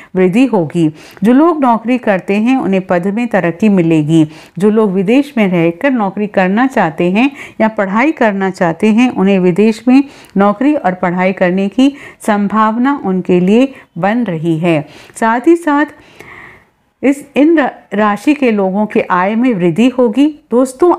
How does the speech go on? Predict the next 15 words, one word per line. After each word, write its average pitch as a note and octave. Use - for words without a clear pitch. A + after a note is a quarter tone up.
अगली A3+
राशि G#3
है B3+
मेष A3
राशि। D#3
मेष D4+
राशि D4+
वालों B3
को C4
बताने F#3+
चा-, G#3+
बताना G3
चाहेंगे G#3+
कि C#4
शनिदेव G3